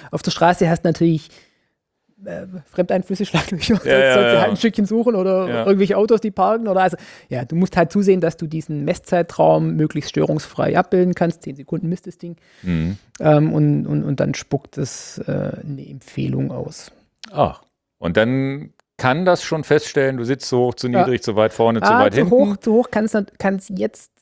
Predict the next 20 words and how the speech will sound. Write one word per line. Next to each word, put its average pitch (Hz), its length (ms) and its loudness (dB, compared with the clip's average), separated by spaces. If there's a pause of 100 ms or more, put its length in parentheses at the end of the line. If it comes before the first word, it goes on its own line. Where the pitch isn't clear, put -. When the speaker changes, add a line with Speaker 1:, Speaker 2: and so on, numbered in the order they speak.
Speaker 1:
also 180 140 -2
diese, 165 680 -4
was 170 160 -4
ich 180 80 -4
vorhin 202 240 4
beschrieben 180 380 0
hatte, 175 180 0
so 160 160 -2
die 147 320 -6
Wanderung, 160 680 2
ähm, 143 200 -2
des - 160 -14
Schwerpunkts, 156 680 0
kannst 160 240 -2
du 160 40 2
nicht 190 160 0
analysieren. 190 500 0
Das 127 100 2
Speaker 2:
Ja. 185 80 4
Speaker 1:
ist, - 160 -6